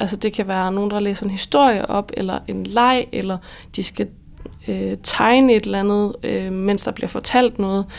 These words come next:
Det, ja, det er sådan en lille rum, hvor der er tid til noget refleksion, og man kan give noget indhold ind,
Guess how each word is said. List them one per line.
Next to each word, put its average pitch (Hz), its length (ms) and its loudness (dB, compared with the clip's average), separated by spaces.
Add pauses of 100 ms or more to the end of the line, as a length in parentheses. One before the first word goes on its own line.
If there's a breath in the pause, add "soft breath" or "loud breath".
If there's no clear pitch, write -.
(300 loud breath)
Det, 220 220 0
ja, 220 140 4 (120)
det 233 60 4
er 233 40 4
sådan 240 200 6
en 226 80 4
lille 240 340 6 (340)
rum, 226 120 6
hvor 214 180 -2
der 190 80 4
er 185 100 2
tid 214 220 0
til 208 140 -2
noget 185 180 -2
refleksion, 185 680 0 (100)
og 180 240 -2
man 180 200 -2
kan 180 160 -6
give 196 180 0
noget 185 160 2
indhold 196 520 2
ind, - 180 0